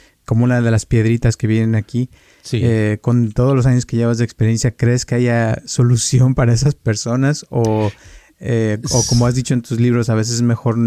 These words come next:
Speaker 1: ignorar a esas personas y mejor enfocarse en las que sí cambian, ¿no?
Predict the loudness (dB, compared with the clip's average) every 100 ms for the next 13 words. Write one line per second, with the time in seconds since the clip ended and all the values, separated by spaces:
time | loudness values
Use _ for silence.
0 | -2 -2 0 0 0 0 -2 -2 -2 0
1 | -2 -2 -2 -4 -2 -2 -2 -4 -4 -4
2 | -2 -4 -4 -8 -8 -4 -2 0 -2 -4
3 | -8